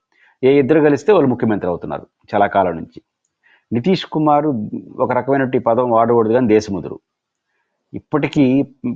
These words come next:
పదహైదు ఏండ్లు, పది, ఇరవై ఏండ్లుగా ఆయన ముఖ్యమంత్రికి కొనసాగుతున్నాడు. ఆయనకు మంచి పేరు కూడా ఉన్నట్టుంది. కాకపోతే రాజకీయాల్లో తెల్లారితో రాజీనామా చేస్తాడు, సాయంత్రాన్ని ప్రమాణ స్వీకారం చేస్తాడు ఇంకో కూటమితో. ఇప్పుడు బీజేపీ ఆయన కలిసి ఒకరోజు ఉదయం ప్రమా-, రాజీనామా చేశాడు, సాయంత్రానికి ఆర్జేడీతో కలిసి ముఖ్యమంత్రి అయిపోయాడు, ఆయన ఉప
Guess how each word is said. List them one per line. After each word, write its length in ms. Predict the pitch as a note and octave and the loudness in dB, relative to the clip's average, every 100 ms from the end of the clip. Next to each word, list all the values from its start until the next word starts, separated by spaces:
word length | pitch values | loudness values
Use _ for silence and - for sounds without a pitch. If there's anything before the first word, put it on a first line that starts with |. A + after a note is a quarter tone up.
| A#2+ | 0
పదహైదు 240 | A#2+ A#2+ | 2 2
ఏండ్లు, 260 | C3+ D#3 F3+ | 0 0 0
పది, 300 | C#3 A#2+ A#2+ | -2 -2 0
ఇరవై 160 | A#2+ | 0
ఏండ్లుగా 240 | B2 C3 C3+ | 0 2 0
ఆయన 80 | |
ముఖ్యమంత్రికి 460 | B2 A#2+ B2 A#2 G#2 | -2 -4 -2 -2 -2
కొనసాగుతున్నాడు. 680 | G2 G#2 A#2 G#2 - E2 G2 | -4 -4 -2 -4 -6 -10 -6
ఆయనకు 160 | D#3+ B2+ | -4 -2
మంచి 280 | B2 C3 - | -4 -6 0
పేరు 160 | C#3 | 2
కూడా 120 | C3+ C3 | 2 0
ఉన్నట్టుంది. 600 | A#2+ A#2+ G2 C#2 - - _ _ _ _ _ - | -2 -4 -6 -8 -14 -16 _ _ _ _ _ -6
కాకపోతే 260 | D3 D3 | -4 -2
రాజకీయాల్లో 920 | D3 C3 C#3+ D3 D#3 C#3+ C#3 A#2+ C3 - _ _ _ _ | 0 2 0 2 2 2 2 2 0 -4 _ _ _ _
తెల్లారితో 460 | A#2+ C3+ D3 D3+ D3 | -2 0 0 0 2
రాజీనామా 420 | C#3 C#3 C#3+ C#3+ | 2 2 2 0
చేస్తాడు, 320 | C#3 C3 D#3+ | 2 0 -2
సాయంత్రాన్ని 420 | C#3+ C3+ C3 C3 B2+ | -2 -2 0 -4 -2
ప్రమాణ 260 | A#2 A2+ | -2 -2
స్వీకారం 400 | G2 G2+ F#2+ F2 | -2 -2 -2 -2
చేస్తాడు 300 | E2+ D#2+ E2+ | -4 -8 -6
ఇంకో 160 | G2+ A2 | -2 0
కూటమితో. 440 | G#2+ F#2 E2+ - | 0 -2 -4 -10
ఇప్పుడు 480 | - _ _ - G#2+ | -20 _ _ -4 -4
బీజేపీ 800 | F#2+ A#2+ C3+ C3 C3+ C3+ D3 - _ _ _ - | -2 0 2 2 0 0 0 -4 _ _ _ -4
ఆయన 140 | A2 | -2
కలిసి 320 | A#2 A#2 A#2+ B2 | 0 -2 -2 -2
ఒకరోజు 260 | A2+ A#2 | 0 2
ఉదయం 360 | A2 A#2+ A#2 F#2+ - | 2 2 0 -2 -6
ప్రమా-, 300 | G#2 G#2+ G#2+ | -4 -2 0
రాజీనామా 360 | G#2+ A2+ A2+ G2+ | 0 0 -2 -2
చేశాడు, 300 | G2 A2+ C3+ | -4 -4 -2
సాయంత్రానికి 600 | B2+ B2+ B2+ C3 B2+ C3+ | 0 0 0 -2 0 0
ఆర్జేడీతో 500 | A#2 A#2 B2 A2+ A2 | 2 2 0 0 -2
కలిసి 240 | A2 A2+ | -2 -4
ముఖ్యమంత్రి 460 | C#3 A2 A2+ G#2+ G2+ | -6 -4 -4 -2 -2
అయిపోయాడు, 240 | G2 C3+ | -2 0
ఆయన 120 | C#3+ | 0
ఉప 100 | A2+ | -2